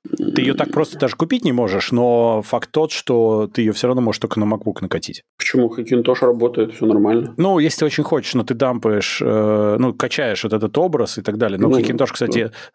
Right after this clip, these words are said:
Speaker 2: да.
Speaker 1: э, с, с приходом М один, я думаю, что скоро умрёт совсем.
Speaker 2: Я
Speaker 1: М два
Speaker 2: думаю,
Speaker 1: и так далее.
Speaker 2: что не всё так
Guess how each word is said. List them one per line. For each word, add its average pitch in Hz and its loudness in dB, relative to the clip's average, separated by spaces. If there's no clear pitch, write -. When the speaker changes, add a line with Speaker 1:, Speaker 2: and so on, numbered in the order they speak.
Speaker 2:
да. - 2
Speaker 1:
э, 113 -2
с, - -8
с - -6
приходом 110 0
М 107 2
один, 113 2
я 113 2
думаю, 104 0
что - -8
скоро 107 -2
умрёт 101 0
совсем. 156 -2
Speaker 2:
Я 196 4
Speaker 1:
М 202 0
два - -2
Speaker 2:
думаю, 220 4
Speaker 1:
и - 0
так 190 4
далее. 175 6
Speaker 2:
что 147 0
не 135 2
всё 165 2
так 143 -2